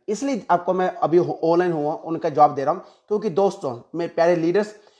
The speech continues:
मेरे भोला भाई जनता, आपको ये बातें तो ध्यान रखनी है,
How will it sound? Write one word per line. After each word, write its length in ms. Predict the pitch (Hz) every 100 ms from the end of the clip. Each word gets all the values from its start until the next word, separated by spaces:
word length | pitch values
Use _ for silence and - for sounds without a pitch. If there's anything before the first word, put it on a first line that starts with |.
| _ -
मेरे 180 | 156 165
भोला 300 | 143 151 170
भाई 140 | 170
जनता, 520 | 147 156 151 170 208 214 _ _ _
आपको 320 | 185 196 -
ये 160 | 220 214
बातें 300 | 190 190 208
तो 60 | 202
ध्यान 220 | 165 170
रखनी 280 | 160 143
है, 120 | 127